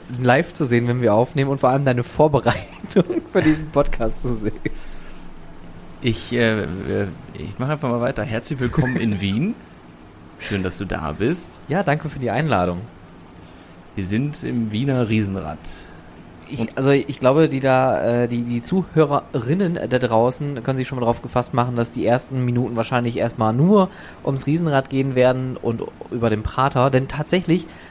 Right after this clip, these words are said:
Speaker 1: die letzten Tage haben wir hier im Prater verbracht. Ich meine, gut, Julian verbringt da ein bisschen mehr Zeit schon in den letzten Monaten hier. Ähm,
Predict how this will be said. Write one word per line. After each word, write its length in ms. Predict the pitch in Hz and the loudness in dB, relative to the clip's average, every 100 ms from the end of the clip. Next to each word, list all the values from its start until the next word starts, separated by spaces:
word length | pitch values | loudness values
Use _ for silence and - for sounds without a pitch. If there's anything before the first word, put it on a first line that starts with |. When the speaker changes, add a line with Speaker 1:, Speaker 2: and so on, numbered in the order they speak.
| - | -2
Speaker 1:
die 60 | |
letzten 380 | 123 147 - 160 | 0 0 -2 -2
Tage 340 | 147 131 143 131 | 2 2 2 0
haben 160 | 139 | 0
wir 80 | 151 | 0
hier 480 | 131 135 139 143 - | 0 2 4 4 2
im 240 | 127 127 | -4 -8
Prater 260 | - 123 127 | -2 -2 0
verbracht. 360 | 127 113 127 131 | 0 2 2 2
Ich 60 | |
meine, 120 | 117 | 0
gut, 180 | 113 110 | 0 -2
Julian 360 | 117 117 113 113 | 0 2 2 2
verbringt 320 | 117 113 110 | -4 -2 0
da 20 | |
ein 80 | 107 | 0
bisschen 260 | 107 110 107 | -2 -4 -2
mehr 120 | 113 | -2
Zeit 240 | - 120 | 0 -2
schon 120 | - 120 | 0 2
in 80 | |
den 60 | 110 | 2
letzten 460 | 107 - 123 120 156 | 2 -2 -4 -2 -4
Monaten 560 | 104 107 131 147 - 98 104 | -4 0 2 2 0 -4 0
hier. 240 | 101 156 - - - - - | 2 0 -2 -18 -20 -20 -2
Ähm, 540 | 113 120 123 123 123 | 2 4 2 0 -2